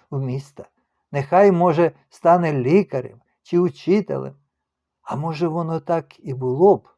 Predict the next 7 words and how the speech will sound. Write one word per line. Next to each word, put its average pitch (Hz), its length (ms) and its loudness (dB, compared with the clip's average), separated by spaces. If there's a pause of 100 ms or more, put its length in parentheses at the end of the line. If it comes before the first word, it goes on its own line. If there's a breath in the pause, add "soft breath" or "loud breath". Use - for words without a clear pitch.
(800)
Але 117 320 -8
всі - 420 -10
плани 143 720 -8 (440)
зруйнувала 113 1200 -6 (420)
ота 185 580 -2
триклята 131 1200 -8 (480)
війна. 104 680 -20